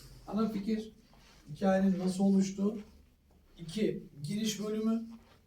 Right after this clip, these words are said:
İki, gelişme bölümü. Sonuç. Aslında yazdığınız skeçler bir kompozisyondan ibaret. Giriş, gelişme, sonuç. Ya bir de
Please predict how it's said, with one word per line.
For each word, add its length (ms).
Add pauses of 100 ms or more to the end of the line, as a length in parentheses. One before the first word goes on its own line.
(120)
İki, 300
gelişme 500
bölümü. 340 (520)
Sonuç. 440
Aslında 500
yazdığınız 560
skeçler 480
bir 160
kompozisyondan 760
ibaret. 340 (560)
Giriş, 300
gelişme, 400
sonuç. 460 (400)
Ya 200
bir 120
de 160